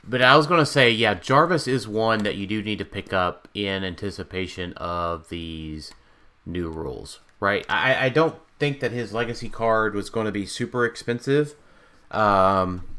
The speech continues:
but, so I would say, you know, and Jarvis himself shouldn't be terribly expensive to pick up, right? I mean, you know, Avengers Assemble was seven years ago already.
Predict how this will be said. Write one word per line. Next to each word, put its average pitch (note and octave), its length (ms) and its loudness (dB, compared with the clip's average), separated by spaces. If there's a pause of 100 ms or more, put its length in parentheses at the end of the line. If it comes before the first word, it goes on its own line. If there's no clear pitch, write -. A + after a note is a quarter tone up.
but, G#2 300 0
so A#2+ 120 2
I A#2+ 80 8
would C3+ 160 4
say, A2+ 400 4
you A#2 200 -2
know, G#2+ 80 -2
and A#2 200 0
Jarvis E3 400 8
himself C3+ 960 2 (960)
shouldn't - 560 0
be G3+ 100 0
terribly G3 400 2
expensive F#3+ 460 -2
to F3 80 -4
pick F3+ 280 -2
up, F#3 320 -2
right? D3+ 380 4
I B2+ 80 -2
mean, G#2+ 460 -2 (480)
you A#2 100 -6
know, G#2 160 0
Avengers C#3 380 0
Assemble A#2 500 0
was G2+ 420 0
seven C#3 880 -2
years C#3+ 340 2
ago D3+ 640 2
already. F3 560 -2